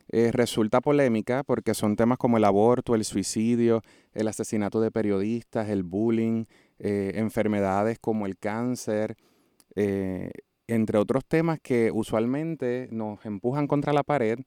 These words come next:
y nos obligan a tomar una decisión importante. Por eso es que el tema,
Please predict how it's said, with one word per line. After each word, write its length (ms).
y 140
nos 140
obligan 480
a 60
tomar 300
una 140
decisión 640
importante. 760
Por 160
eso 180
es 60
que 120
el 100
tema, 400